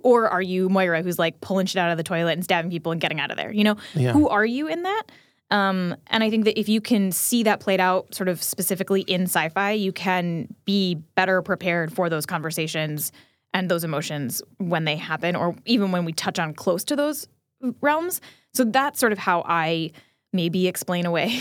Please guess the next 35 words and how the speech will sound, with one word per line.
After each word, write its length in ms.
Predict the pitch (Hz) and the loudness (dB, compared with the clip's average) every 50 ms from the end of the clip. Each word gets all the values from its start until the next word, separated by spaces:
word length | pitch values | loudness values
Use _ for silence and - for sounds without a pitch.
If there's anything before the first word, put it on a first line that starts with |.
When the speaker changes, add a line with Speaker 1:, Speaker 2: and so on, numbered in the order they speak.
| - - | -6 -6
Speaker 1:
<laughs> 100 | - - | -4 0
Speaker 2:
Yeah, 360 | 247 151 - 190 175 175 - | 4 6 8 8 8 8 8
Speaker 1:
you 40 | - | 8
Speaker 2:
that's 160 | - - - | 8 10 8
Speaker 1:
know, 60 | 240 - - | 8 8 6
Speaker 2:
interesting. 240 | 240 226 240 208 202 160 | 6 6 6 6 6 6
Speaker 1:
my 80 | 160 160 | 6 4
Speaker 2:
But, 80 | - 151 | 6 4
but 140 | 143 147 139 | 2 4 4
don't 220 | 180 185 180 - | 4 4 4 4
you 100 | 220 208 | 2 2
also 220 | 190 180 147 170 139 | 4 2 2 2 0
feel 240 | - - 139 131 | 4 4 4 6
like 180 | 131 127 113 104 | 6 4 4 4
we're, 340 | 120 117 117 113 110 113 - - - | 4 4 4 4 2 0 -2 0 0
um, 560 | 117 113 110 107 107 104 156 160 147 123 107 95 - _ _ _ _ _ _ _ _ _ _ _ _ _ _ _ _ _ _ _ - | 2 2 4 2 2 2 0 0 0 -2 -4 -8 -12 _ _ _ _ _ _ _ _ _ _ _ _ _ _ _ _ _ _ _ -6
it 260 | - - 147 143 135 | -2 2 4 4 6
is 200 | 139 139 131 - | 6 4 4 4
all, 300 | 143 131 139 147 147 - - | 2 4 4 4 2 0 0
yes, 540 | 135 131 151 147 143 143 - - - - - - | 4 6 6 6 6 4 0 -4 -4 -6 -6 -6
of 140 | - 107 - | -6 -6 -4
course, 400 | - - - 156 135 120 110 - | 0 4 6 6 6 6 2 2
you 60 | 120 | 0
can 100 | 113 113 | 0 2
go, 180 | 110 113 113 120 127 | 2 2 2 2 0
"Okay, 340 | 110 - - 110 107 107 - - _ _ _ _ | 0 0 0 0 0 -2 -6 -12 _ _ _ _
let 220 | 127 135 135 131 | -2 0 0 0
me 100 | 131 123 | 0 0
imagine." 640 | 110 110 113 117 117 113 117 107 - 104 98 107 113 - - - _ _ _ | 0 0 0 0 -2 -2 -4 -4 -4 -4 -4 -4 -8 -12 -18 -20 _ _ _
But 80 | 151 131 | 0 4
doesn't 260 | 208 214 190 190 175 | 4 4 4 4 4
it 100 | 160 147 | 4 6
also 380 | 143 139 143 139 139 143 123 | 6 6 4 4 4 2 2
feel 300 | 110 - - 120 117 110 | 2 2 0 0 0 0
like, 420 | 110 107 101 98 101 101 - - | 0 0 -2 0 -2 -4 -6 -8